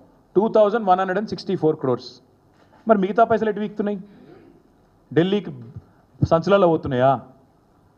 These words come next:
ఢిల్లీకి పోతున్నాయా? లేకపోతే నీ బ్రదర్ జేబులోకి పోతున్నాయా? ఏడికి పోతున్నాయి చెప్పు మరి.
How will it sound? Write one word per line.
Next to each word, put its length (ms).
ఢిల్లీకి 280
పోతున్నాయా? 500
లేకపోతే 240
నీ 80
బ్రదర్ 300
జేబులోకి 360
పోతున్నాయా? 480
ఏడికి 300
పోతున్నాయి 520
చెప్పు 140
మరి. 200